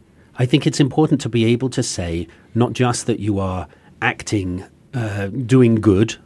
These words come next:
um, but actually believing in the goodness of people. And, and I think there's a sort of, to me, it sounds like there's a, there's a very positive underlying message of Feeding Santa Fe.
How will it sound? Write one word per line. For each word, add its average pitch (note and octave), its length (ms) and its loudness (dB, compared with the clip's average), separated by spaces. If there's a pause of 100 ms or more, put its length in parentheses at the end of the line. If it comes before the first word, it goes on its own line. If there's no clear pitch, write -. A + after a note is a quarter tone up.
(160)
um, F#2 500 -4 (340)
but A2+ 200 -2
actually A#2 460 -2
believing A#2 640 0
in G#2 160 0
the G2+ 80 -2
goodness A2 420 -2
of A2+ 120 -4
people. D#2+ 400 -8
And, E2+ 240 -8 (160)
and G#2 120 -8 (160)
I A#2 120 -4
think C#3+ 180 0
there's C3+ 220 0
a C3 80 0
sort B2+ 160 -2
of, B2+ 100 -2 (540)
to - 100 -2
me, D#3+ 160 8
it - 100 2
sounds D#3 320 6
like C3 140 2
there's A2+ 160 0
a, A2+ 200 0
there's A2 180 0
a A2 80 2
very A#2+ 420 -2
positive B2+ 500 -2
underlying A2 540 0
message A2+ 420 -2
of - 140 -8
Feeding F#2 320 -4
Santa F2 320 -8
Fe. D#2+ 300 -10